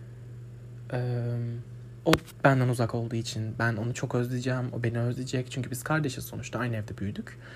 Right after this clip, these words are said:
Ve birbirimizin varlığına bir nebze alışığız artık. Hani evde bir gürültü ya da bir surat olarak alışığız. En azından karşı karşıya çok gelmesek de, konuşmasak da. Hani her zaman bizim evde Tolga var,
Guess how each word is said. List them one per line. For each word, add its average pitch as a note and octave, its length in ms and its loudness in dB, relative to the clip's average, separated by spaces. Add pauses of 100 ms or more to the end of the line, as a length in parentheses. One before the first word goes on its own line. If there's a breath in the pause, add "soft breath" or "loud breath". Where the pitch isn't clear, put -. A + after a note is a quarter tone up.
(260 loud breath)
Ve C3 60 2
birbirimizin C#3 400 6
varlığına C3 420 4
bir C3+ 80 4
nebze B2+ 260 4
alışığız B2+ 460 2
artık. G#2+ 300 -6
Hani A2 140 -4
evde A#2+ 360 2
bir C3 60 6
gürültü A#2+ 500 2
ya A#2+ 120 2
da A#2+ 100 2
bir B2 60 0
surat C3 380 -2
olarak A2 260 -4
alışığız. G#2+ 380 -4
En A2 80 0
azından A2+ 400 -2
karşı A2+ 280 -4
karşıya A2 280 -4
çok A2+ 200 -6
gelmesek G#2 520 -4
de, A2 180 -4 (120)
konuşmasak - 600 -6
da. G3+ 120 -4 (1160 loud breath)
Hani D3+ 140 10
her F#3 180 10
zaman F3 320 8
bizim E3+ 200 8
evde E3+ 240 8
Tolga D3+ 360 8
var, F3+ 400 2